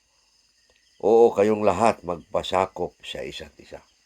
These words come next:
Dito tinuturo ang pagpasakop ng asawa ang lalaki, ang babae sa lalaki. Gayon din ang babae, lalaki sa babae. Ang mga anak sa magugulang. Oh.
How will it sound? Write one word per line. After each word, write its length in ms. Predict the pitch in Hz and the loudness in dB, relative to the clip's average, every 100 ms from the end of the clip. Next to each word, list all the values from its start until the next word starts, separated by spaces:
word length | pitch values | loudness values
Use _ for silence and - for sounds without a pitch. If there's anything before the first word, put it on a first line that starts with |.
| _ _ _ _ _ _ | _ _ _ _ _ _
Dito 320 | - 85 - | -16 -14 -10
tinuturo 640 | 90 78 73 73 82 80 76 | -10 -10 -16 -10 -8 -6 -6
ang 160 | 73 | -8
pagpasakop 640 | 73 67 73 76 71 85 - | -14 -14 -16 -14 -14 -14 -18
ng 160 | 69 | -18
asawa 560 | 62 - 76 78 78 76 | -18 -12 -8 -6 -6 -8
ang 80 | 76 | -8
lalaki, 480 | 76 78 76 - 73 _ _ _ _ _ _ - | -6 -6 -8 -12 -20 _ _ _ _ _ _ -18
ang 80 | 73 | -16
babae 320 | 67 78 69 76 | -6 -6 -6 -8
sa 240 | 76 76 | -10 -8
lalaki. 480 | 76 85 107 143 135 _ _ _ _ _ _ | -6 -4 -6 -8 -16 _ _ _ _ _ _
Gayon 240 | 349 349 113 | -8 -6 -6
din 160 | 113 | -4
ang 160 | 101 87 | -4 -4
babae, 560 | 85 85 87 82 - | 0 2 2 0 -4
lalaki 400 | 78 85 85 80 | -6 -4 -4 -8
sa 160 | 78 87 | -12 -6
babae. 400 | 110 165 - 73 - _ _ _ _ _ - | -4 -4 -6 -8 -14 _ _ _ _ _ -6
Ang 240 | 110 120 107 | -4 -2 -2
mga 160 | 90 | -4
anak 400 | 95 107 101 - | -4 -4 -4 -10
sa 240 | - 95 87 | -6 -4 -4
magugulang. 640 | 90 87 101 135 98 62 _ _ _ _ - 55 | -6 -8 -8 -4 -4 -6 _ _ _ _ -18 -14
Oh. 240 | 55 | -12